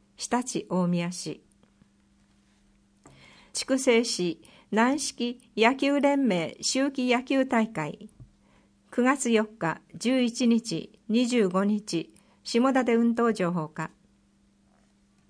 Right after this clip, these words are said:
以上、各地で行われました。筑西市男女共同参画生き生きセミナー。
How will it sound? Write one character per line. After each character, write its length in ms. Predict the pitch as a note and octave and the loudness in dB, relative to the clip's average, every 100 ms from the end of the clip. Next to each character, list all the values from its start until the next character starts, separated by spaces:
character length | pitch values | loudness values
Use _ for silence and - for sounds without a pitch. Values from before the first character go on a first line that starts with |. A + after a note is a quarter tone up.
| A#3+ | -2
以 80 | |
上、 400 | B3+ A#3 F3 - - | 6 8 8 4 0
各 240 | B3+ C4+ | -2 0
地 180 | - A#3 | 0 2
で 100 | G3+ | 4
行 180 | F3+ G3+ | 4 6
わ 180 | G3 F#3+ | 4 4
れ 80 | F3+ | 2
ま 140 | F3+ | 0
し 80 | - | -2
た。 240 | - - - _ _ _ - | -6 -6 -10 _ _ _ -16
筑 280 | - C#4+ | -4 -2
西 260 | D4+ B3+ A#3+ | 2 2 2
市 420 | A#3+ F3 E3+ - - | 0 -2 -2 -4 -2
男 320 | F#3+ B3+ C4+ | 2 6 6
女 140 | G#3+ | 6
共 260 | G#3 A3+ C4 | 4 4 4
同 180 | C4 B3+ | 4 2
参 280 | C4 A#3+ A#3 | 2 2 2
画 120 | G#3+ | -2
生 220 | G3 F#3+ | 0 -2
き 200 | - G3+ | 0 -2
生 260 | G#3 D4 C#4 | 2 2 0
き 80 | - | 0
セ 180 | A#3+ | 4
ミ 120 | A3+ G#3 | 6 6
ナ 300 | F3+ D#3 | 2 -2
ー。 60 | G#2+ | -8